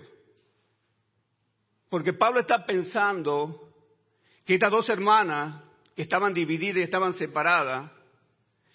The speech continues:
el hecho de estar en esa, en ese estado, en esa condición, impedía, hermano, mire, impedía que ambas fueran, ¿qué? Llenas del Espíritu Santo.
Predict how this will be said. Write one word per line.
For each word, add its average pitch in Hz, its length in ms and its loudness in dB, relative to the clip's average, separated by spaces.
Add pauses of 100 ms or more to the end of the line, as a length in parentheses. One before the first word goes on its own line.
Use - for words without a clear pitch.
el 170 120 0
hecho 226 200 2
de 214 60 2
estar 214 260 0
en 202 120 -2
esa, 196 460 -2
en 170 100 -4
ese 185 200 -2
estado, 196 320 0
en 180 80 -2
esa 185 200 -4
condición, 160 760 -4
impedía, 175 840 -2 (880)
hermano, 190 280 0
mire, 190 300 0
impedía 170 840 -2 (580)
que - 140 -2
ambas 175 380 2
fueran, 180 260 0
¿qué? 202 520 -4
Llenas 147 240 -4
del 135 60 -6
Espíritu 131 380 -10
Santo. 180 420 -10